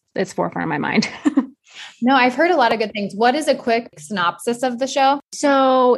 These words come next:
Speaker 1: it's based in Montana. And so it's kind of fun for me 'cause I'm, like, deep down, I kinda wanna be, like,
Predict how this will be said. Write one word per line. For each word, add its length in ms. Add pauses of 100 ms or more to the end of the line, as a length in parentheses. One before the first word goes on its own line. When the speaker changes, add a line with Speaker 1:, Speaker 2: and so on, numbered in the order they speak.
Speaker 1:
it's 200
based 320
in 120
Montana. 1000
And 300 (160)
so 120
it's 100
kind 200
of 60
fun 200
for 120
me 300
'cause 360 (520)
I'm, 240
like, 260
deep 260
down, 340
I 80
kinda 280
wanna 180
be, 140
like, 240